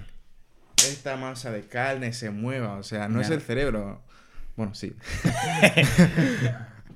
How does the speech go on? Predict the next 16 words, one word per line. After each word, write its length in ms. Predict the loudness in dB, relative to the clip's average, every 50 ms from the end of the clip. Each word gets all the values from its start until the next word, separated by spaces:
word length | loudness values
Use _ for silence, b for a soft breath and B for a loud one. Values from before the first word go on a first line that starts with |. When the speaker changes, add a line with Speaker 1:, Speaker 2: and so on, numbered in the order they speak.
| -8 -2
Speaker 1:
Porque 200 | 2 2 4 4
sin 100 | 4 4 4
Speaker 2:
Me 40 | 6
Speaker 1:
el 20 | 6
Speaker 2:
ha 20 |
Speaker 1:
cerebro 280 | 6 6 8 8 8 8
no 60 | 6
estaría, 380 | 6 6 6 6 6 6 6 6
pero 220 | 4 4 4 4
claro, 260 | 4 4 4 4 4
antes 200 | 4 2 2 0 0
del 120 | 0 0
cerebro 440 | 2 2 2 2 2 2 0 -2 -4 -8
está 220 | -10 -8 -6 -6
la 100 | -6 -4
vida. 360 | -2 -2 -2 -2 -4 -8 -12